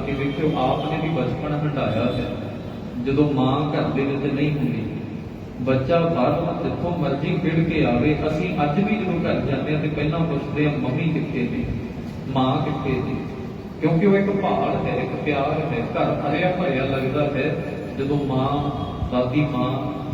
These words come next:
ਜਾਂ ਨਾਨਾ ਨਾਨੀ ਕਹਿ ਲਈਏ, ਉਹ ਅੱਖਾਂ ਦੇ ਸਾਹਮਣੇ ਨਜ਼ਰ ਆਉਂਦੇ ਨੇ। ਉਹ ਔਰਤ ਦਾ ਰੁਤਬਾ ਹੈ ਕਿ ਔਰਤ ਸਮਾਜ ਨੂੰ ਗੰਢ ਕੇ ਰੱਖਦੀ ਹੈ,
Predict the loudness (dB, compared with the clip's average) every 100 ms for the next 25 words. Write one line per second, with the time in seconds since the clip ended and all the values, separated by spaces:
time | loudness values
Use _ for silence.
0 | -4 -2 -2 -2 -4 -2 0 0 0 2
1 | 2 2 2 2 2 4 2 2 0 -2
2 | -4 2 2 2 -2 0 0 0 2 2
3 | 2 0 0 0 0 -2 -2 -4 -4 -6
4 | -8 -12 -12 -10 -10 -10 -10 -12 -12 -10
5 | -4 -2 0 2 2 0 0 -2 -2 -2
6 | -2 -2 0 0 0 -2 -4 -6 -6 -8
7 | -2 -2 2 2 2 0 -2 -2 0 2
8 | 2 -2 -2 -2 -2 0 0 0 2 0
9 | -2 -2 -2 -2